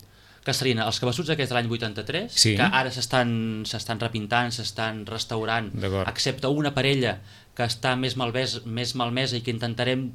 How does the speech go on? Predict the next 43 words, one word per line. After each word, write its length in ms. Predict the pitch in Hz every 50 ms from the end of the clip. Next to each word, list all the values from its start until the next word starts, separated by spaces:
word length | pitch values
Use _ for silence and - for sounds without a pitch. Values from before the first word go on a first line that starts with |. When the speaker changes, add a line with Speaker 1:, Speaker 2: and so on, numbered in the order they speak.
| -
Speaker 1:
treure-la, 720 | - 131 131 127 120 117 113 110 107 110 107 104 110 107 104
si 440 | - - - - - - - - 113
no 100 | 113 120
per 100 | 120 123
Santa 220 | 113 123 117 110 104
Tecla, 260 | 110 127 123 113 107
doncs 200 | 98 101 98 98
per 160 | - - 104
l'any 120 | 104 101 101
que 120 | 101 110
ve, 180 | 117 143 170 - -
Speaker 2:
Mhm. 280 | - 113 104 95 107 143
Speaker 1:
que 40 | 208
són, 280 | 214 - 101 98 95 95
en 80 | 98
aquest 240 | 95 - 117 110 -
cas 160 | - 113 101
són 120 | - 110 104
els 200 | 101 95 98 -
dos 180 | 107 101 -
cabeçuts, 500 | - 107 104 101 - - - 104 98 98 -
Speaker 2:
Sí. 80 | - 113
Speaker 1:
eh, 420 | 104 101 98 95 92 92 90 90 87 85 85 85 - - - - - - - -
medievals, 640 | - 101 98 101 101 107 131 165 196 226 226 - - - - - - - - - - - _
són 200 | - - - 113
els 100 | 107 -
que 160 | - 117 110 104 -
potser 180 | - 101 104
tenim 200 | - 104 104 101 98
menys 300 | 101 101 101 98 98 104
vistos, 460 | 104 135 135 - - - 185 208 -
però 120 | - 127 120
després 220 | 117 - 156 -
hi 60 | 147
ha, 160 | 147 165 165 -
o 80 | -
sigui, 260 | 113 - - 131 127 143
hi 80 | 127
ha 120 | 131 135 -
aquests, 360 | - 120 - 147 143 - - -
eh, 160 | - 113 113 - - -
aquests, 300 | 113 110 - 117 - 117 110 - -
eh, 120 | - 107